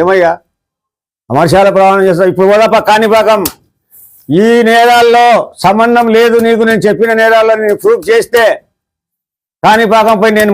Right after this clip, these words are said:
ముస్లింను అయినా కానీ నేను వచ్చి ప్రమాణం చేస్తా. నువ్వు చేస్తావా? నమ్మకం నీ ముస్లింలైనా కానీ.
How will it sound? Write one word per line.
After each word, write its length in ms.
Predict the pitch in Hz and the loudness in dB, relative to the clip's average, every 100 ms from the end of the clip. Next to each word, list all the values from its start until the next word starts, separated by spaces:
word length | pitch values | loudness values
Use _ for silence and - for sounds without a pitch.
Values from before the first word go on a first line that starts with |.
| 202 | -2
ముస్లింను 400 | 156 226 226 202 | -2 -2 0 0
అయినా 220 | 190 208 | 2 0
కానీ 160 | 214 214 | 0 0
నేను 100 | 208 | 0
వచ్చి 140 | 190 185 | -2 -2
ప్రమాణం 320 | 185 185 175 147 | 0 0 -2 -6
చేస్తా. 200 | - 107 - _ _ _ _ 165 | -6 -10 -12 _ _ _ _ -4
నువ్వు 120 | 170 | 0
చేస్తావా? 420 | 220 196 226 220 226 190 - - - _ - _ _ 202 | 0 2 2 2 2 0 -2 -12 -20 _ -20 _ _ -8
నమ్మకం 280 | 202 180 202 | -6 -2 -2
నీ 80 | 196 185 | -2 -2
ముస్లింలైనా 460 | 147 208 202 196 | -2 -2 0 0
కానీ. 200 | 185 170 | 0 -2